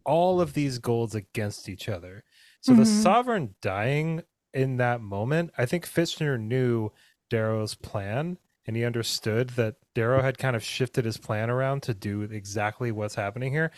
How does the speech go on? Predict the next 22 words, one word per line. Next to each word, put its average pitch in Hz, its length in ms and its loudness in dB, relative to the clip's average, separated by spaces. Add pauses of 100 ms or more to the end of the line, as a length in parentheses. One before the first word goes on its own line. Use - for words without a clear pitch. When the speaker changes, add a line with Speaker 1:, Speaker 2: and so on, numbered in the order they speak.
(200)
Speaker 1:
And 131 80 2
if 139 100 0
the 135 80 0
Sovereign 185 580 2
dies, 110 600 0 (260)
just - 160 -6
kind 131 180 2
of, 110 120 -2
like, 95 260 -4 (300)
accidentally, 123 960 -2 (300)
then 135 340 0
this 139 220 0
civil 180 380 2
war 123 160 4
is 139 100 0
gonna 127 180 0
kind 117 200 0
of 104 80 -2
simmer 120 360 0
down, 107 460 -2
and 117 300 -4
the 107 380 -2